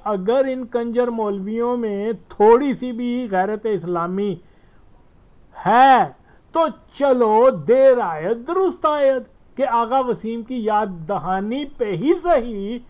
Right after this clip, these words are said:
असद उमर से पुरजोर मुतालबा करें कि एक शनाख्तशुदा जर्नल इफ्तिखार जंजुआ को शहीद कहने की बजाय मुर्दार करार दिया जाए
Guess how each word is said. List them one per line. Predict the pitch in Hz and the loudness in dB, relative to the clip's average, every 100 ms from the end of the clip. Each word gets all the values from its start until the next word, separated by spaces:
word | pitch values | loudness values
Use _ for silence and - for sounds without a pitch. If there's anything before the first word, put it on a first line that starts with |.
| - - - | -16 -16 -4
असद | 208 208 269 269 - | -4 0 0 0 -4
उमर | 220 220 233 233 | -4 -2 0 -2
से | - - 190 185 202 214 202 - - - | -2 -6 -4 -2 -2 -4 -6 -12 -16 -2
पुरजोर | 302 330 254 294 294 | 0 2 2 4 4
मुतालबा | 294 277 - 262 262 247 220 226 | 2 -2 2 2 2 0 0 0
करें | - 202 190 220 240 214 | 0 -4 -2 -2 -2 -4
कि | - 220 190 - _ - _ _ _ _ 214 | 0 0 0 -6 _ -20 _ _ _ _ 4
एक | 233 262 254 | 8 8 6
शनाख्तशुदा | - 208 214 220 220 - 208 208 226 | 0 -4 2 2 0 -4 -6 0 0
जर्नल | 180 190 185 190 208 214 | 0 -2 -2 -2 -2 -2
इफ्तिखार | 185 175 156 139 180 214 | -4 -4 -6 -2 -2 -2
जंजुआ | 196 190 190 196 196 | -4 -4 -2 0 -2
को | 196 214 | -2 -2
शहीद | 190 175 160 202 | -2 -4 -6 -6
कहने | 190 196 202 | -6 -6 -6
की | 190 196 | -8 -8
बजाय | 165 156 185 254 247 - - - 160 | -8 -6 -2 0 -2 -6 -20 -14 -4
मुर्दार | 180 269 254 180 151 202 226 233 233 208 | 2 4 2 -2 -6 0 4 6 4 2
करार | 165 208 202 208 | -4 0 4 2
दिया | 175 190 196 190 185 | 0 -2 2 4 2
जाए | 175 196 202 202 | 2 0 0 -4